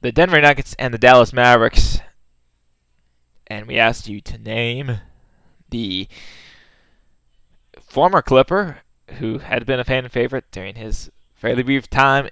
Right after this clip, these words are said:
in Los Angeles. He was now on the Dallas Mavericks,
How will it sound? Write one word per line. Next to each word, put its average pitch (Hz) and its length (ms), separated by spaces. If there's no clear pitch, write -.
in 131 380
Los 113 320
Angeles. 131 520
He 123 80
was 98 160
now 113 160
on 110 80
the 107 40
Dallas 104 320
Mavericks, 123 600